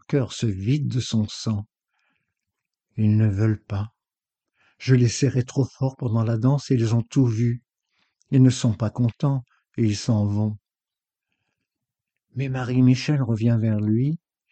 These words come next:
Un sourire radieux éclaire son visage. Mes parents sont d'accord. Ils acceptent même de prolonger jusqu'à minuit et demi.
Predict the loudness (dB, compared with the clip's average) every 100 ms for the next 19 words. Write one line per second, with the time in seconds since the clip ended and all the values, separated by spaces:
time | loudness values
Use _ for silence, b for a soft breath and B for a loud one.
0 | _ _ 0 0 2 -2 2 2 2 -2
1 | -6 -2 -2 -2 -2 -2 -2 -6 -6 -4
2 | -4 -4 -4 -2 -2 -2 -4 -6 -10 -20
3 | _ _ _ _ _ _ _ _ _ _
4 | -6 -6 -6 -6 -4 -4 -4 -4 -4 -4
5 | -4 -4 -8 _ _ _ _ _ _ _
6 | _ -4 0 2 0 -2 -2 -2 0 2
7 | 4 4 2 0 2 2 4 4 2 2
8 | 0 0 2 4 6 6 4 4 4 2